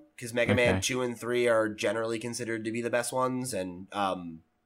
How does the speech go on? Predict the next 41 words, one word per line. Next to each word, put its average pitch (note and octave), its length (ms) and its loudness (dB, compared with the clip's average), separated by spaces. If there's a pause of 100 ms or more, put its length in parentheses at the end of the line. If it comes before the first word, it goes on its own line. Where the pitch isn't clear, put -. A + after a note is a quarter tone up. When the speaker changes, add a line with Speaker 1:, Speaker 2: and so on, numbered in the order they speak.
(200)
Speaker 1:
based C#3 240 0
on A2 180 -2
my G#2+ 340 0
experience F#3+ 600 -4
with G3 100 -12
the G3+ 80 -2
franchise, G3+ 520 2
which A#2 140 -6
is A2 160 -4
admittedly A2+ 440 -2
limited, A#2+ 380 2
I G#2+ 100 2
would G#2 140 0
agree. A2+ 400 -4 (260)
I A2+ 100 0
think, A#2 360 -2 (140)
uh, G#2 200 2
Mega A2+ 240 0
Man A#2 220 2
two A2+ 640 0 (500)
is, F2+ 160 -4
like, F#2+ 140 0
one A2 140 -2
of F#2+ 40 -2
the F#2 80 -8
best F#2 140 -4
platformers F#2 400 2
I've F#2 140 -6
ever F2+ 160 -6
played. F2+ 320 -2 (260)
Um, F#2 500 -2
I A2 100 -2
really, A2+ 440 -2
really G2+ 300 -2
enjoyed F#2 260 -6
my F2+ 120 -4
time F#2+ 220 -6
with F#2 160 -8
it, F#2 220 -8
and, F#2 420 -4 (500)
um, F#2 480 -6